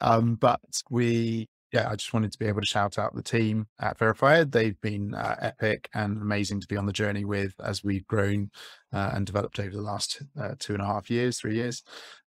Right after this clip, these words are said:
Um, also wanted to thank the X R P L Foundation, um, the Ubri group, uh, Lauren Weymouth in particular, and,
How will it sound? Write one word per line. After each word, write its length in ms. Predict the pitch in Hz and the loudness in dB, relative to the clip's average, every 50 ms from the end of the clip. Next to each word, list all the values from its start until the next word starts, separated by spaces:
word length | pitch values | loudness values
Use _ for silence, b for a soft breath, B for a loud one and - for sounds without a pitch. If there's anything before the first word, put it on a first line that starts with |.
| _ - | _ -4
Um, 460 | 104 101 101 101 104 107 107 101 101 _ _ _ _ - | 0 2 2 2 2 0 -2 -4 -6 _ _ _ _ -2
also 280 | - 104 - - 110 104 | -2 0 2 2 2 2
wanted 240 | 104 104 104 98 | 2 2 0 -2
to 100 | - - | -4 -8
thank 400 | - - 107 107 104 - 139 - - - | -6 -2 -2 -2 -2 -4 -8 -12 -14 -8
the 300 | - 104 98 101 104 - - | -6 -6 -4 -4 -6 -4 -4
X 200 | 120 110 - - | -4 -4 -2 -4
R 80 | 120 | -6
P 140 | - - 113 | -2 0 0
L 200 | 104 101 101 104 | 2 2 2 0
Foundation, 640 | 98 - 117 104 110 131 147 143 - 151 139 139 135 - _ _ b b b _ - | -2 -2 0 4 4 4 4 4 2 2 2 0 0 -4 _ _ b b b _ -6
um, 720 | 104 101 98 98 98 98 98 101 101 101 98 95 - - - _ - _ _ - | -4 -2 0 0 0 -2 -4 -4 -4 -4 -4 -4 -6 -8 -14 _ -20 _ _ -4
the 200 | 104 101 104 - - | -4 -2 -2 -2 0
Ubri 640 | - 120 117 104 - 117 117 113 113 110 110 - - - | 2 2 2 2 4 4 6 6 6 4 2 -2 -6 -4
group, 300 | - 117 117 - - - _ _ - - | 0 0 0 0 0 -4 _ _ -8 -6
uh, 240 | 107 101 101 101 101 | -4 -4 -4 -4 -6
Lauren 320 | - - 107 107 104 104 101 | -4 0 2 2 2 2 0
Weymouth 460 | 101 104 104 104 104 104 - - - | 0 -2 -2 -2 -4 -6 -8 -8 -8
in 100 | 110 101 | -8 -8
particular, 580 | 95 - - - - - - 104 101 101 101 101 _ _ _ _ _ _ - | -8 -8 -8 -8 -8 -6 -4 -2 -2 -2 -2 -4 _ _ _ _ _ _ 0
and, 580 | 104 104 104 104 101 101 101 98 101 101 101 | 2 4 4 4 4 2 0 0 0 -2 -4